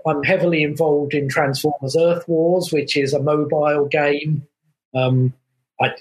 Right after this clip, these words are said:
I don't think it's just over here. I think it's generally available. Um, and that is a kind of ongoing thing, really. That, you know, that started four or so years ago,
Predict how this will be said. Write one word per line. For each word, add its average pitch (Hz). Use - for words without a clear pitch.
I -
don't 151
think 151
it's 127
just -
over 139
here. 151
I 135
think 139
it's -
generally 143
available. 151
Um, 143
and 143
that 196
is 143
a 170
kind 165
of 143
ongoing 160
thing, 175
really. 180
That, 147
you 165
know, 135
that 180
started 160
four 170
or 147
so 160
years 165
ago, 165